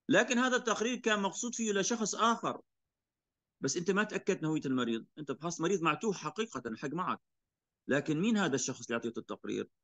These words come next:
في شخص آخر موجود بالخارج، هو إنسان بيستخدم هذا التقرير لغايات أخرى.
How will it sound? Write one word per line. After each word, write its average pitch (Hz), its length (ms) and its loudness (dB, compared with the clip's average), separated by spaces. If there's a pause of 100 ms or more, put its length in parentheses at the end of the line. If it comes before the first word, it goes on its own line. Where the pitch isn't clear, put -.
في 123 80 -4
شخص 180 320 -4
آخر 180 380 -2 (500)
موجود 117 320 0
بالخارج، 117 600 0
هو 104 100 -4
إنسان 123 480 0
بيستخدم 120 500 -2
هذا 123 120 0
التقرير 139 340 -4
لغايات 120 420 2
أخرى. - 280 -12